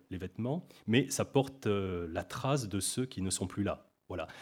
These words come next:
Donc il y a quelque chose de tout à fait essentiel qu'il a frappé chez, euh, chez Boltanski. Et il a repris, il a repris cette, euh, cette idée de, d'utiliser les vêtements dans une mise en scène de la petite renard ru-, rusée de Janacek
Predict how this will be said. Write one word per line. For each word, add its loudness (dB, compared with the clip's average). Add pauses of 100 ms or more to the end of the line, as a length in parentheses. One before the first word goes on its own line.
(120)
Donc 4
il 6
y 8
a 8
quelque 6
chose 2
de 0
tout -6
à 4
fait -2
essentiel 0
qu'il -2
a 2
frappé -2
chez, -4
euh, -6 (160)
chez -8
Boltanski. -2 (420)
Et 10
il 12
a 10
repris, 8 (180)
il 6
a 8
repris 4
cette, 0
euh, 2
cette 0
idée 4 (260)
de, -10 (320)
d'utiliser 0
les 4
vêtements 4
dans 6
une 4
mise 6
en 6
scène 2 (440)
de 6
la 8
petite 0
renard 6
ru-, 2
rusée 2
de 2
Janacek 0